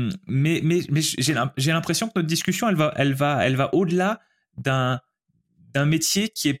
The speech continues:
peut-être, euh, qui est peut-être fait par, euh, allez, alors attends, je, tu m'as dit tro-, euh, trois par département, peut-être par trois cents personnes en France ?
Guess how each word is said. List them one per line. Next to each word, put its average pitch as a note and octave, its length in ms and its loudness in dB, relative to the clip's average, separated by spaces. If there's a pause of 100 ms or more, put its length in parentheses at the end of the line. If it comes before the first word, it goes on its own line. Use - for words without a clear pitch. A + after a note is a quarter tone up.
peut-être, E3 300 -2
euh, B2 120 2
qui - 180 -4
est B2+ 40 -2
peut-être C3 280 -4
fait F3+ 260 0
par, D#3+ 360 -2
euh, C3 240 2 (340)
allez, B2 180 0
alors A#2 220 2
attends, A2+ 280 -4
je, G#2+ 360 0 (260)
tu - 140 -14
m'as A#2+ 120 -4
dit C3+ 220 -8 (160)
tro-, - 160 -18 (120)
euh, G#2 200 -2
trois E3+ 580 -2
par D3 180 -6
département, D3 840 -2 (260)
peut-être D3 180 0
par C3 140 -2
trois D#3+ 220 0
cents D#3+ 160 0
personnes E3 380 0
en F3 60 0
France ? G#3 420 -2